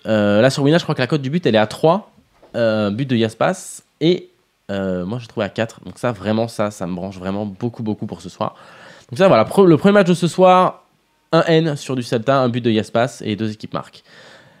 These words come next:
Euh, ensuite, le deuxième match que je vous parlais, c'est Alaves Bilbao. Alors, je vous parlais tout à l'heure des équipes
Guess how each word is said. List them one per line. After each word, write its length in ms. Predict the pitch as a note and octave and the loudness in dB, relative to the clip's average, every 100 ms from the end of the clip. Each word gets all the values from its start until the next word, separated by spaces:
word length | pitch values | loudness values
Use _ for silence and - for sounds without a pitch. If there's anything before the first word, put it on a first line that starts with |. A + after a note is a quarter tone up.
| - | -2
Euh, 300 | A#2+ A#2+ B2+ | 2 4 4
ensuite, 380 | D#3+ D3+ A3+ F#3+ | 2 0 0 2
le 60 | |
deuxième 520 | C3 A#2+ A#3 G3+ F#3+ F3 | 0 4 4 6 4 4
match 140 | F3+ | 2
que 60 | - | 0
je 80 | |
vous 40 | C#3+ | 0
parlais, 240 | C#3 C#3+ | 2 2
c'est 160 | F3+ - | -2 -4
Alaves 380 | - E3 F3 E3 | 2 4 4 4
Bilbao. 380 | C#3 C#3 A#2+ D#3+ | 2 4 6 6
Alors, 160 | D3 | 6
je 80 | E3+ | 4
vous 80 | D3 | 4
parlais 260 | C3 C3+ C#3+ | 4 4 2
tout 140 | - | 2
à 40 | |
l'heure 120 | C#3 C#3 | 2 2
des 160 | A2 | 0
équipes 240 | A#2+ D3 | -2 -4